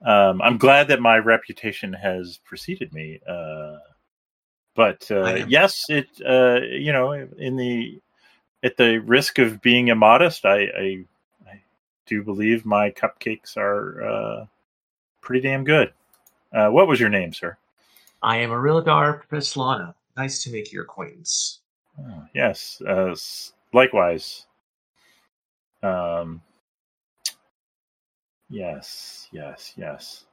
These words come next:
Speaker 1: Uh,
Speaker 2: All right.
Speaker 1: so can
Speaker 2: So
Speaker 1: I
Speaker 2: I just make sm-, I just make small talk and then
Speaker 1: Yeah.
Speaker 2: get a, get a couple of cu-, cupcakes and say,
Speaker 1: Do you
Speaker 2: "Well,
Speaker 1: wanna
Speaker 2: you
Speaker 1: give
Speaker 2: know"
Speaker 1: me, uh,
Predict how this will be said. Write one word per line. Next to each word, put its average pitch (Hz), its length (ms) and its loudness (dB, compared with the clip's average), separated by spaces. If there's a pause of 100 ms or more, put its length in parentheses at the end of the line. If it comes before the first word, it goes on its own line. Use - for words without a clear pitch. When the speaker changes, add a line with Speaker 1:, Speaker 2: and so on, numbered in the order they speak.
(160)
Speaker 1:
Uh, 107 40 2
Speaker 2:
All 92 240 4
right. 85 240 -2 (240)
Speaker 1:
so 131 420 6
can 123 140 2
Speaker 2:
So 120 60 6 (360)
Speaker 1:
I 196 60 8
Speaker 2:
I 190 40 2
just 180 220 0
make 151 180 4
sm-, 113 220 -4
I 127 160 2
just 101 220 -10
make 92 120 -10
small 90 300 -8
talk 87 340 -8
and 90 120 -20 (160)
then 95 100 -8
Speaker 1:
Yeah. 107 220 4
Speaker 2:
get 92 100 -12
a, - 20 -20 (140)
get 92 160 -12
a - 20 -20
couple 95 200 -14
of 95 60 -18 (100)
cu-, - 280 -20
cupcakes - 380 -10
and - 80 -4
say, 95 160 -2
Speaker 1:
Do 95 100 0
you 156 80 2
Speaker 2:
"Well, 156 100 6
Speaker 1:
wanna 156 100 2
Speaker 2:
you 151 100 -4
Speaker 1:
give 147 160 4
Speaker 2:
know" 139 60 -6
Speaker 1:
me, 143 260 4
uh, 135 40 6